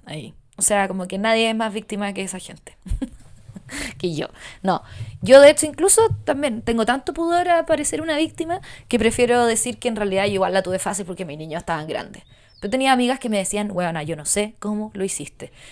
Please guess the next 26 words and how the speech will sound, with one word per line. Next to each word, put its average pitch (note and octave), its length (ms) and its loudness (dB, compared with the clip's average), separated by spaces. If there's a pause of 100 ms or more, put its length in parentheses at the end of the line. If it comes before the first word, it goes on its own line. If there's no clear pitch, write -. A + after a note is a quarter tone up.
(160)
Y B3 100 -6
yo, D#4 120 -2
puta, E4 400 2 (920)
hay F3 80 2
gente F#3+ 400 2
que F#3+ 120 0
tenía F#3+ 220 0
problemas G3+ 380 2
pa G#3+ 100 2
comprar A#3 540 4
comida B3+ 280 4
en B3+ 60 2
el B3 80 0
supermercado, A#3 760 0
¿cachai? F#3+ 460 -12 (220)
Y B3 160 -4
con C#4 160 6
hijos. - 460 -12 (120)
Esa, - 360 0
esa, - 300 2
pa D#3+ 100 -2
esa B3+ 160 -2
gente G#3 320 -8
fue D#3+ 200 -8
muy D#3+ 180 -8
difícil. - 520 -14